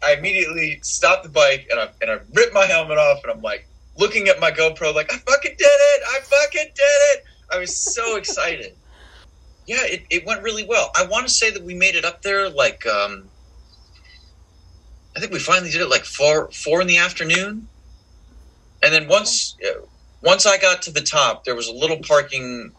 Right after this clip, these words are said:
Speaker 1: uh, parking lot for an overlook, maybe half a mile past there.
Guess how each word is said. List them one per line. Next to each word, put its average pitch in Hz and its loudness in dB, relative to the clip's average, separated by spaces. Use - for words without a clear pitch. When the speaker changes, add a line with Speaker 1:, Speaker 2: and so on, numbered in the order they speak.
Speaker 1:
uh, 58 -4
parking 139 2
lot 104 0
for 120 0
an 110 0
overlook, 104 0
maybe 113 -2
half 127 0
a 131 -10
mile 120 4
past 117 0
there. 147 2